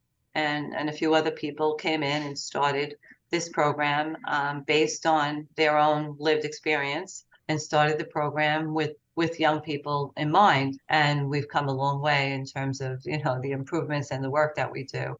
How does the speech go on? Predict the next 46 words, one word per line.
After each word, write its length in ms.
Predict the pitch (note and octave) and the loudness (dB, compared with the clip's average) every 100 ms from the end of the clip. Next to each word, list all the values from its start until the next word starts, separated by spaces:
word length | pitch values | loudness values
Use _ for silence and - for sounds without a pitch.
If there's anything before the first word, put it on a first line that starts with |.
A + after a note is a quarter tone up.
| C#3+ | -8
People 320 | F3+ F#3 F3 | -6 -4 -6
came 300 | - E3+ D3+ | -4 -4 0
in 180 | E3 G3 | 0 0
and 160 | D3 | -2
they 100 | D3+ | -2
didn't 260 | D3+ E3+ G3 | -2 -2 -2
go 180 | D#3 C#3+ | -4 -4
to 100 | C#3 | -8
jail 400 | - C#3 D3 D#3+ | -6 -4 -2 -2
and 160 | D3 | -4
they 120 | D3 | -4
did 200 | C#3 F3+ | 0 0
find 460 | F#3+ D#3 C3+ C3+ C#3 _ _ | 0 0 0 -2 -10 _ _
help. 400 | D3+ C#3 D3+ - _ _ _ D3+ | 0 2 0 -8 _ _ _ -2
And 360 | D#3 D3+ D#3 | -2 -2 -6
as 160 | D#3 C#3+ | -6 -2
long 200 | E3+ F3 | 0 0
as 100 | F3 | -4
places 420 | - E3 D#3+ D#3 | -4 -4 -4 -4
like 220 | E3 D3+ | -4 0
us 200 | C#3+ - | -2 -4
existed, 540 | D3 C#3 - - E3 E3 | -8 -4 -4 -4 -6 -6
they 120 | D#3 D#3 | -4 -4
were 100 | D#3+ | -2
able 320 | D3+ D#3 D3+ | -4 -4 -6
to 120 | - | -6
get, 340 | - D3+ D3 - _ _ _ - | -4 -2 -4 -8 _ _ _ -6
you 120 | F3+ | 0
know, 160 | E3+ D#3 | 2 2
the 80 | |
help 240 | D3+ D#3 D3+ | 2 0 0
that 160 | D3+ | -6
they 140 | D#3 D3+ | -4 -4
needed. 440 | E3 E3+ C#3 C3+ - _ _ - | -4 -4 -6 -8 -14 _ _ -8
And 80 | F3 | 2
not 180 | F3 F#3+ | 4 4
everybody 520 | G3+ G3+ G3+ G3+ A3 | 4 4 4 2 2
does. 480 | D#3 D3 F#3 - - | 0 0 -2 -8 -12
And 160 | E3+ E3 | -8 -4
there's 220 | E3 D#3 | -4 0
other 240 | D3+ E3 | 0 2
approaches 640 | F#3 F#3 E3+ E3 F3 F3 D#3+ | 0 0 -2 0 -2 -4 -4
and 120 | D3 | -6
other 160 | D3+ | -6
ways 460 | D3+ D#3 D#3+ D#3 D#3 _ _ _ - | -2 0 0 0 -6 _ _ _ 0
that 280 | D#3+ D3+ | 2 0